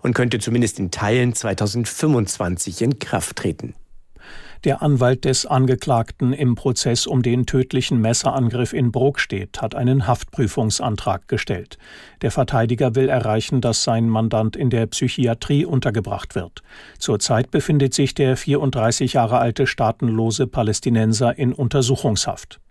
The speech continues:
Speaker 2: Die Staatsanwaltschaft Itzehoe wirft dem Angeklagten Mord und versuchten Mord vor. Er soll am fünfundzwanzigsten Januar in einem Zug zwei Jugendliche erstochen und vier Menschen schwer verletzt haben.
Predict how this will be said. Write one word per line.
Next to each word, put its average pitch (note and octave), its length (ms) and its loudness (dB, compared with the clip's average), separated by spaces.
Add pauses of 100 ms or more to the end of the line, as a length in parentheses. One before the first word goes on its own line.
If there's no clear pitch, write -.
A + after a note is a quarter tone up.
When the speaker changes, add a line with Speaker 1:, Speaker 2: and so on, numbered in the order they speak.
(680)
Speaker 2:
Die D3 100 4
Staatsanwaltschaft D#3 840 2
Itzehoe C#3 640 0
wirft D3 260 0
dem D3 160 0
Angeklagten C3 720 0
Mord B2 400 2
und C3+ 180 -2
versuchten C3 540 0
Mord G#2 340 -2
vor. A2 340 -6 (100)
Er B2 120 -4
soll A2+ 240 0
am A2 200 -2
fünfundzwanzigsten B2+ 1000 0
Januar C3+ 520 2
in D3 120 -2
einem A2 280 -2
Zug - 420 -2
zwei A#2 240 2
Jugendliche B2 640 0
erstochen C3+ 560 -2 (260)
und C3+ 220 0
vier C#3 240 2
Menschen A#2 460 0
schwer A2 280 0
verletzt A#2+ 480 0
haben. - 300 -8